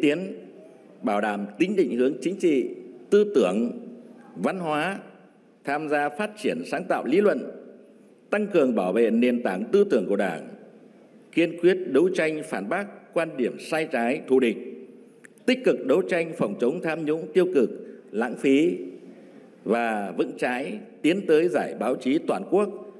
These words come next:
về xây dựng Đảng, giải Búa Liềm lần thứ tám năm hai nghìn không trăm hai mươi ba. Tất cả vì sự trong sạch, vững mạnh toàn diện của Đảng, góp phần xây dựng Đảng.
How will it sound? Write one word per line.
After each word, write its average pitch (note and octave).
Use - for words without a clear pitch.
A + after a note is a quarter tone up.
về A2+
xây -
dựng B2
Đảng, G#2
giải F#2+
Búa B2
Liềm C3+
lần G2
thứ A#2
tám A#2+
năm C3+
hai C3
nghìn G#2+
không A#2+
trăm B2+
hai B2
mươi A#2+
ba. A#2+
Tất A#3+
cả C3+
vì B2
sự B2
trong G#3
sạch, C3+
vững F3+
mạnh F3+
toàn A#2
diện A2
của A#2
Đảng, G#2+
góp C3
phần A#2
xây F3
dựng C#3
Đảng. G#2